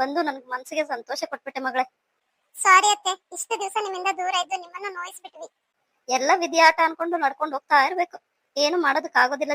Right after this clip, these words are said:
Speaker 1: ಜನ್ಯ. ಸಿದ್ಧಾರ್ಥ್ ಬಂದಂಗಿದ್ದಾನೆ, ಹೊರಗಡೆ ಕಾರ್ ಇತ್ತು ನೋಡ್ದೆ.
Speaker 2: ಹ್ಞೂ ಅತ್ತೆ, ಬಂದಿದ್ದಾರೆ. ನಿಸರ್ಗ ಕಾಫಿ ತಗೊಂಡ್ ಹೋಗಿದ್ದಾಳೆ ಕೊಡೋದಕ್ಕೆ.
Speaker 1: ಯಾಕೋ ನಿಸರ್ಗ ಒಂಥರ ಇದ್ದಾಳಮ್ಮ, ಬೆಳಗ್ಗೆನೂ ಒಂಥರ ಇದ್ಲು, ಮತ್ತೆ ಈ ಸರೋಗಿದ್ದಾಳ ಇಲ್ವಾ ಇವಾಗ?
Speaker 2: ಹಾಗೇನಿಲ್ಲ ಅತ್ತೆ, ನಾರ್ಮಲ್ ಆಗೇ ಇದ್ದಾಳೆ. ಅವಾಗ್ಲೇ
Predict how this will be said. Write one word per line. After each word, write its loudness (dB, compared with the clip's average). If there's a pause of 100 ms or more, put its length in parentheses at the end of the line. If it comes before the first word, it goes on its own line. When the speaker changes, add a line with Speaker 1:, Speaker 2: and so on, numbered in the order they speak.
Speaker 1:
ಜನ್ಯ. -8 (880)
ಸಿದ್ಧಾರ್ಥ್ 6
ಬಂದಂಗಿದ್ದಾನೆ, 2 (220)
ಹೊರಗಡೆ 2
ಕಾರ್ 6
ಇತ್ತು -2 (120)
ನೋಡ್ದೆ. 0 (480)
Speaker 2:
ಹ್ಞೂ -2
ಅತ್ತೆ, -2 (200)
ಬಂದಿದ್ದಾರೆ. 2 (280)
ನಿಸರ್ಗ -4
ಕಾಫಿ 2
ತಗೊಂಡ್ -4
ಹೋಗಿದ್ದಾಳೆ 0
ಕೊಡೋದಕ್ಕೆ. -8 (500)
Speaker 1:
ಯಾಕೋ 6
ನಿಸರ್ಗ 0
ಒಂಥರ 2 (100)
ಇದ್ದಾಳಮ್ಮ, 2 (440)
ಬೆಳಗ್ಗೆನೂ -2
ಒಂಥರ 2 (140)
ಇದ್ಲು, -4 (460)
ಮತ್ತೆ -6
ಈ -4
ಸರೋಗಿದ್ದಾಳ 4 (120)
ಇಲ್ವಾ 2
ಇವಾಗ? -2 (420)
Speaker 2:
ಹಾಗೇನಿಲ್ಲ 6
ಅತ್ತೆ, -4 (220)
ನಾರ್ಮಲ್ 4
ಆಗೇ 0
ಇದ್ದಾಳೆ. 2 (420)
ಅವಾಗ್ಲೇ 0